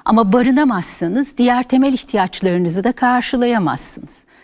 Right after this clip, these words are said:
Yemek yiyeceğiniz, uyuyacağınız, e, hijyen ihtiyaçlarınızı karşılayacağınız bir yer yoktur. E, şimdi bölgede,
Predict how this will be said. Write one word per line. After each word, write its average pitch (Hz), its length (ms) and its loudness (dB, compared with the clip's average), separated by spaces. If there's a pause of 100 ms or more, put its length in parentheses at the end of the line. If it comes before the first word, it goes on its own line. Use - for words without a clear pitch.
(240)
Yemek 208 340 0
yiyeceğiniz, 156 680 0
uyuyacağınız, 175 1120 0
e, 160 460 0 (280)
hijyen 226 480 4 (500)
ihtiyaçlarınızı 185 920 2
karşılayacağınız 180 1000 2
bir 147 60 -2
yer 254 220 0
yoktur. - 640 -2 (520)
E, - 280 -2
şimdi 262 840 2
bölgede, 233 720 0